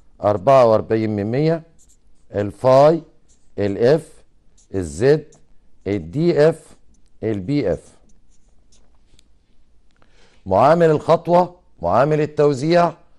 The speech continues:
عدد اللفات لكل وجه، التردد،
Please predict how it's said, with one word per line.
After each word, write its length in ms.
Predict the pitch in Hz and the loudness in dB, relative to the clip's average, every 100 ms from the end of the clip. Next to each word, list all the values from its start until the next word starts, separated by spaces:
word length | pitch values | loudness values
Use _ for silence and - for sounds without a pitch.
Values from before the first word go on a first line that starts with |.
| _ - | _ -6
عدد 380 | 104 143 156 | 0 2 2
اللفات 520 | 143 131 127 - 135 107 | 0 0 0 0 -2 -2
لكل 280 | - 117 | -6 -2
وجه، 240 | 123 156 156 - - _ _ - | 2 2 0 -12 -20 _ _ -2
التردد، 760 | 123 - - 127 147 113 170 | -2 0 2 4 2 2 -2